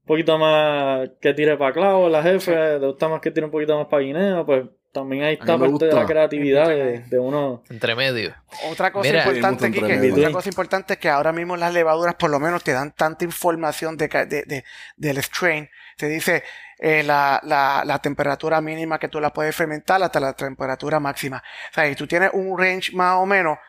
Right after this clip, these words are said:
Speaker 2: que ellos te dicen, "Ok, de esta temperatura a esta temperatura, pues te puede funcionar más o menos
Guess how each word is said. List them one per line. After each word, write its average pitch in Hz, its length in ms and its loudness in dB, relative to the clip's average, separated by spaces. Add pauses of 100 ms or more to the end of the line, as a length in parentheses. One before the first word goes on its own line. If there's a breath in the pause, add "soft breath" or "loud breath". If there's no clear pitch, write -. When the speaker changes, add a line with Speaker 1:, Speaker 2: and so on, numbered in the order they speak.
(140)
Speaker 2:
que 156 80 -2
ellos 156 180 -2
te 180 140 0
dicen, 170 260 0
"Ok, 170 160 0
de 143 220 0
esta 165 160 -2
temperatura 180 560 0
a 175 40 2
esta 180 140 0
temperatura, 175 640 2
pues 135 140 -10
te 135 100 -8
puede 143 220 -4
funcionar 175 580 -2 (280 loud breath)
más 156 260 -4
o 180 80 0
menos 185 280 0